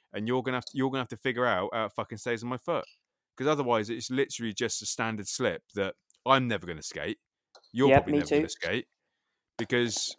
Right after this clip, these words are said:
Speaker 1: we're more, you know, more in a cup sole, you know, or the, the chunkier shoe, or just something a bit more substantial. And I, quite frankly, I don't really like s-, the look of a slip-on. It don't, it doesn't do
Speaker 2: Yes.
Speaker 1: anything for me.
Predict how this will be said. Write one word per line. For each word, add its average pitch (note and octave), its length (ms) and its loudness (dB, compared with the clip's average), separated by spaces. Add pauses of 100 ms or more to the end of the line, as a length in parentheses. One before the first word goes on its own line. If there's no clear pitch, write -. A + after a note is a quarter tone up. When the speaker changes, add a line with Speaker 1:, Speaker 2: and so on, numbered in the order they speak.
(100)
Speaker 1:
we're G#2+ 160 0
more, G#2+ 300 0
you G#2+ 100 -4
know, F#2 180 -4
more G#2 240 -2
in G2 60 -4
a F#2+ 60 -8
cup - 240 -4
sole, G2+ 560 0
you G#2 80 -6
know, F#2 240 -6
or F#2 60 -6
the, F2+ 260 -12
the F2+ 120 -14
chunkier G2 480 -6
shoe, G2+ 300 -2
or F#2+ 80 -4
just F#2+ 180 -6
something G2 280 -6
a F#2 40 -8
bit G#2 160 -6
more G2 320 -6 (160)
substantial. G2 920 -8 (220)
And A2 180 -10 (400)
I, A#2+ 100 -2 (260)
quite C3 200 2
frankly, G#2+ 380 0
I F2 60 -6
don't G2 220 -4
really G2 260 -4
like A2 280 2
s-, - 160 -10 (300)
the A2 80 -6
look A#2 240 2
of F2 80 -10
a D#2+ 40 -12
slip-on. D2 380 -10 (460)
It F#2 80 -14
don't, A#2 240 -4
it A2+ 80 -8
doesn't A#2 160 2
do E3+ 60 8
Speaker 2:
Yes. C3 180 10
Speaker 1:
anything F2+ 320 -4
for D#2+ 180 -4
me. C2 140 -14